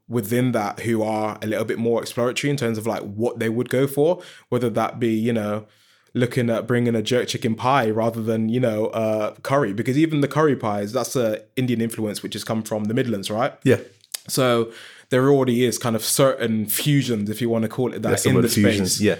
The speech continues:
Speaker 1: Um, but I think there definitely is a long,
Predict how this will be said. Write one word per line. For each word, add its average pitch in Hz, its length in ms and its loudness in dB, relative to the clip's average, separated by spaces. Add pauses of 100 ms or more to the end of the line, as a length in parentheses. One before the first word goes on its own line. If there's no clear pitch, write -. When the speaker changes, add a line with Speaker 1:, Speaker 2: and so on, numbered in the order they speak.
(300)
Speaker 1:
Um, 110 640 0
but 123 80 0
I 117 80 2
think 127 160 -2
there 117 100 0
definitely 120 380 -2
is 110 300 -2
a 120 80 0
long, 117 400 2